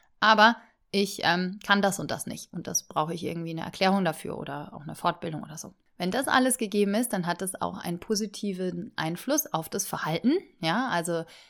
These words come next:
Mitarbeiter sind dann motivierter, wenn der Sinn stimmt, wenn die sich mit dem, mit der Aufgabe identifizieren, wenn die Werte, wenn das eben, ich sag mal, eine Aufgabe ist, die auch den Werten entsprechen und auch den Stärken des Mitarbeiters.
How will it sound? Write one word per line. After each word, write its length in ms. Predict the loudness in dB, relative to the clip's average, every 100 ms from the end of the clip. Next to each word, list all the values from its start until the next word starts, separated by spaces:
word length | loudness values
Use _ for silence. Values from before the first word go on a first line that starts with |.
| _
Mitarbeiter 580 | 0 4 6 6 6 2
sind 160 | 0 -4
dann 100 | -4
motivierter, 720 | -4 -2 6 6 8 6 6
wenn 140 | 2
der 120 | -2
Sinn 200 | 2 2
stimmt, 440 | 2 4 4 4 0
wenn 400 | -2 -4 -4 -6
die 340 | -8 -8 -8 -6
sich 200 | -4 -2
mit 260 | -4 -4
dem, 580 | -6 -4 -4 -6 -6 -8
mit 140 | -8 -4
der 140 | 0
Aufgabe 320 | -2 -2 -4
identifizieren, 1040 | -2 -6 -6 -10 -8 2 8 10 8 6 4
wenn 180 | -2 -2
die 120 | 0
Werte, 420 | 4 4 4 0
wenn 260 | 0 -6 -8
das 200 | -8 -6
eben, 420 | -6 -6 -10 -14 -20 -20 _ _
ich 80 | -8
sag 120 | -4
mal, 80 | -2
eine 160 | -2
Aufgabe 380 | -2 -2 -2 -2
ist, 220 | -4 -6
die 80 | -6
auch 120 | -6
den 180 | -6 -2
Werten 260 | 2 2 2
entsprechen 600 | 0 0 4 4 4 -2
und 240 | 0 -2
auch 160 | -2 -6
den 220 | -6 -8
Stärken 500 | -6 2 2 4 2
des 140 | 0 0
Mitarbeiters. 640 | 0 2 4 6 6 4